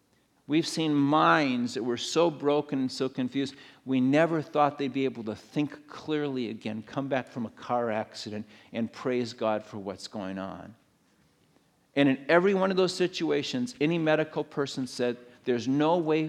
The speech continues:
that this is gonna change." And yet God does those things for his glory. God does do this. God does do this. Not all the time, but he does. I remember going to China about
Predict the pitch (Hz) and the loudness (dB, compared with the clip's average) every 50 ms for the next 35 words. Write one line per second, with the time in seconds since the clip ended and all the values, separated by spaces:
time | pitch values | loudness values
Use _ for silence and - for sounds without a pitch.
0 | 156 - - 131 127 117 - 131 120 - 131 127 120 - - 127 127 127 117 - | -4 -8 -6 -4 -4 -2 -2 -4 -6 -6 -6 -8 -8 -6 -4 -4 -4 -4 -6 -8
1 | - 127 113 107 98 98 113 113 117 120 117 - - - 123 127 135 156 160 139 | -8 -6 -6 -6 -6 -6 -6 -4 -4 -4 -4 -6 -4 -2 0 0 0 0 -2 -4
2 | - 143 139 147 156 135 - - 135 135 135 127 - - 117 117 117 120 - - | -2 -2 0 0 -2 -4 -6 -4 -2 -2 -2 -2 -4 -8 -8 -8 -8 -8 -10 -10
3 | - 101 107 113 110 107 113 - - 110 104 110 107 104 90 71 - - _ _ | -10 -10 -8 -8 -8 -10 -12 -10 -8 -8 -6 -6 -6 -6 -8 -10 -14 -18 _ _
4 | _ _ _ _ _ _ _ _ _ _ _ - _ _ - 139 135 131 123 127 | _ _ _ _ _ _ _ _ _ _ _ -20 _ _ 0 0 0 0 2 4
5 | 156 165 185 190 170 143 160 185 196 143 120 - - - - - - _ _ _ | 4 4 4 4 0 0 0 0 0 -2 -4 -6 -10 -12 -16 -18 -20 _ _ _
6 | _ _ _ _ _ _ _ _ _ _ _ _ _ _ - 127 127 127 117 110 | _ _ _ _ _ _ _ _ _ _ _ _ _ _ 0 2 2 2 0 0
7 | - 147 156 175 185 170 - - 185 175 139 113 101 - - - - _ _ _ | 2 4 4 4 2 0 -2 -2 -2 0 0 -2 -4 -8 -12 -16 -18 _ _ _
8 | _ _ _ _ _ - 135 147 160 165 170 175 170 170 175 170 170 - - 170 | _ _ _ _ _ -2 0 2 4 4 6 6 6 4 4 2 -2 -6 -4 -2
9 | 190 196 180 127 104 104 - - - _ _ _ _ _ _ _ _ _ _ _ | -2 0 -2 -2 -4 -8 -12 -18 -20 _ _ _ _ _ _ _ _ _ _ _
10 | _ _ _ _ - - 135 143 143 - 160 147 131 - 190 208 208 175 113 - | _ _ _ _ -4 -2 -2 -2 0 -2 -4 -2 0 0 0 2 2 0 -4 -6
11 | - - - - _ _ _ _ _ _ _ _ _ _ _ _ _ _ _ _ | -12 -14 -16 -18 _ _ _ _ _ _ _ _ _ _ _ _ _ _ _ _
12 | - - 151 180 190 185 180 175 170 160 143 - 156 160 165 - - 143 - - | -4 0 0 2 2 2 2 2 2 2 2 0 0 0 0 -2 -6 -8 -8 -6
13 | - 170 165 165 160 147 123 - - 123 123 120 110 - - - | -2 0 0 2 2 0 0 -2 -4 -2 -2 0 0 -2 -4 -8